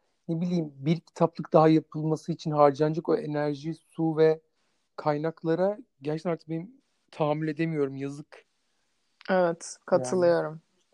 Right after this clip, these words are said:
Speaker 2: Ee,
Speaker 1: Evet.
Speaker 2: ben de şeyi söyleyeyim. Ya hani dedin ya, kendini durdurabiliyorsun. Ben, ben de kendime şöyle bir şey fark ettim. Bu karantinada fark ettim bunu bu arada.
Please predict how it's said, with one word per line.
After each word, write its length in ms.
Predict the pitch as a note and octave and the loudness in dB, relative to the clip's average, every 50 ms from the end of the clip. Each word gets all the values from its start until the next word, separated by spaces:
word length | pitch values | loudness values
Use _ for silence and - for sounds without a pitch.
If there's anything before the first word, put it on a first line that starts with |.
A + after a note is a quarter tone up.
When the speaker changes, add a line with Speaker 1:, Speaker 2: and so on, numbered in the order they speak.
| _ _ _ _ _ _ _ - - | _ _ _ _ _ _ _ -2 2
Speaker 2:
Ee, 160 | F3 F3 F3 | 2 4 6
Speaker 1:
Evet. 0 | |
Speaker 2:
ben 260 | G3 G3+ G#3 A3 B3+ | 8 8 8 6 4
de 80 | C#4+ C4+ | 2 0
şeyi 280 | - - C4 A3+ A#3+ | 0 2 0 0 0
söyleyeyim. 600 | A#3+ - - B3 G#3+ G3 F#3 F#3+ G3+ A#3+ D#4 F4 E4+ - | 0 -2 0 0 0 0 -2 -4 -6 -8 -8 -12 -12 -10
Ya 220 | G3+ G3+ F#3 F#3+ | -8 -8 -6 -6
hani 220 | G3 G3 G3+ G3 | -4 -4 -4 -2
dedin 180 | G3 G3 G3 B3 | -4 -4 -2 -2
ya, 240 | C#4 C4+ G#3+ F#3 F#3 | -2 -2 -2 -4 -4
kendini 400 | - G#3+ F3+ F3 F3+ F#3 F#3+ F3+ | -4 -2 -2 0 0 -2 -2 -2
durdurabiliyorsun. 720 | F3 E3 E3 E3+ E3+ E3+ E3+ E3+ E3+ E3+ - - F#3+ F3+ | -4 -4 -4 -2 -2 -2 -2 -2 -6 -6 -6 -4 -2 0
Ben, 220 | G3 G3 G3 G3 G#3 | 2 2 2 4 6
ben 220 | A3 G#3+ C4+ D4 | 6 6 4 2
de 60 | C#4 | 0
kendime 340 | - - A#3 A3 A#3+ C4 C4 | 0 0 -2 0 0 -2 -4
şöyle 320 | - - A#3+ A3 A3 A3+ | -2 0 0 0 0 0
bir 60 | G3+ G3+ | -2 -2
şey 200 | - A3+ G3+ G3 | -2 -2 -2 0
fark 340 | - - F#3 E3+ E3 - | 2 2 2 2 2 -2
ettim. 340 | E3 - _ _ - A#3+ A#3+ | -8 -10 _ _ -12 -12 -10
Bu 40 | A#3 | -8
karantinada 640 | - - F#3+ F3 F3 F3 F3 - - F3+ E3 D#3 D#3 D3+ | -4 0 2 2 2 0 -2 -4 -4 -4 -2 -2 -2 -2
fark 320 | - D#3 D3+ D3+ - - | 0 -2 -2 -2 -2 -6
ettim 300 | D#3 - - - D#3 D3+ | -10 -10 -10 -20 -20 -20
bunu 200 | D#3 D3+ D3+ C#3+ | -20 -18 -14 -10
bu 100 | D3 D3+ | -8 -6
arada. 360 | D3+ D3 D3+ E3+ G#3+ A#3 D4+ | -6 -6 -6 -6 -6 -6 -6